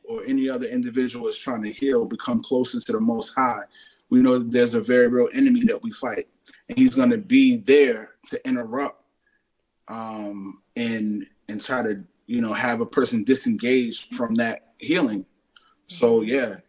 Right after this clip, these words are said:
Speaker 1: you, you need guards. <laughs> You need a guard at the door that's gonna make sure that those most, the most, uh, profound moments in your journey is not interrupted, you know?
Speaker 2: Mm-hmm.
Speaker 1: So,
Speaker 2: Mm-hmm.
Speaker 1: yeah,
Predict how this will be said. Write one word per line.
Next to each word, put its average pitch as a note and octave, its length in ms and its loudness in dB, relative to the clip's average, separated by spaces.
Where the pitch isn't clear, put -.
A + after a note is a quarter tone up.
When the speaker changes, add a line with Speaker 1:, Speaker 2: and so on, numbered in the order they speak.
Speaker 1:
you, B2 260 0
you B2+ 180 4
need C3 320 6
guards. G#2+ 600 -6
<laughs> G2+ 140 -8
You - 520 2
need C#3 180 8
a - 80 0
guard A#2+ 320 2
at A#2+ 120 -2
the A2 100 -8
door G#2+ 400 -2
that's - 160 -10
gonna B2 200 -10
make A2+ 220 -6
sure A2 540 -6
that G#2 260 -6
those A2 300 -6
most, A#2 460 -2
the A2+ 80 -2
most, A#2 480 0
uh, A2+ 240 -6
profound B2 680 0
moments B2+ 580 2
in A#2+ 160 2
your A2 140 0
journey A#2 560 2
is - 200 -12
not A2+ 300 -6
interrupted, A2 720 -6
you G2+ 180 -6
know? G#2+ 300 -6
Speaker 2:
Mm-hmm. - 280 -20
Speaker 1:
So, G2+ 420 -6
Speaker 2:
Mm-hmm. - 480 -20
Speaker 1:
yeah, - 340 -4